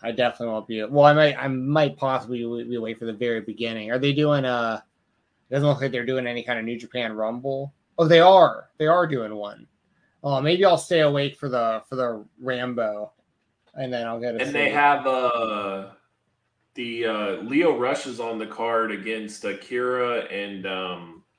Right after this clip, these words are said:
Speaker 2: and, uh, T J P in the, he has a,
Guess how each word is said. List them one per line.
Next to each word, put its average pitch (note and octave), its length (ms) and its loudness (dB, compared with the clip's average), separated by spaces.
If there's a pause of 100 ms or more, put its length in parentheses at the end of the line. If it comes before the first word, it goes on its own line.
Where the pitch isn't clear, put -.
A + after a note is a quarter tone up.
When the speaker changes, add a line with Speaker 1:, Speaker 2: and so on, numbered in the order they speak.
(680)
Speaker 2:
and, G#2 240 -6
uh, G2 340 -2
T A#2+ 200 -10
J G#2+ 220 -4
P G2+ 600 -6 (540)
in A2 340 -4
the, F#2+ 760 -4
he B2 160 -12
has A2+ 340 -6
a, F2 340 -10